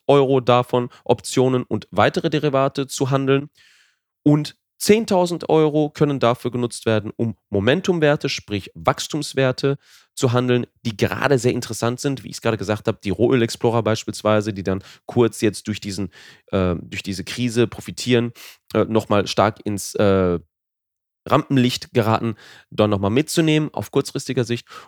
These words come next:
und mit fünftausend weiterhin übrig Short-Positionen aufbauen.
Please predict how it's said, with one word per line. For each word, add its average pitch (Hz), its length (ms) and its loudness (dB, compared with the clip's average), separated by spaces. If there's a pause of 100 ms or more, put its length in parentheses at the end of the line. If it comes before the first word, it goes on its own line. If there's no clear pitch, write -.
und - 140 -2
mit 156 140 0
fünftausend 110 760 0
weiterhin 110 460 0
übrig 104 460 -4
Short-Positionen 80 760 -6
aufbauen. - 420 -14